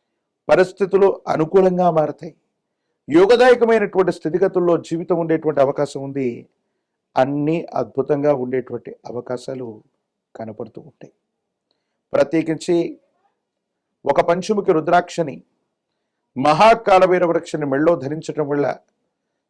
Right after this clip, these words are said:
యోగదాయకమైనటువంటి మార్పులు పొందేటువంటి అవకాశం కూడా కనిపిస్తూ ఉంటుంది. ప్రత్యేకించి దైనందిన జీవితంలో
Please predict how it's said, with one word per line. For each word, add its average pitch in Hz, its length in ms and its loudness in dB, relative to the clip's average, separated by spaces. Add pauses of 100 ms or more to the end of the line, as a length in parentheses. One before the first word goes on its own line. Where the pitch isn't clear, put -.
(100)
యోగదాయకమైనటువంటి 175 1080 2
మార్పులు 151 460 2
పొందేటువంటి 147 480 -2 (120)
అవకాశం 139 520 0
కూడా 143 160 0 (100)
కనిపిస్తూ 127 460 -8 (100)
ఉంటుంది. 143 400 -12 (1300)
ప్రత్యేకించి 208 600 2 (120)
దైనందిన 196 420 2 (120)
జీవితంలో 170 500 -4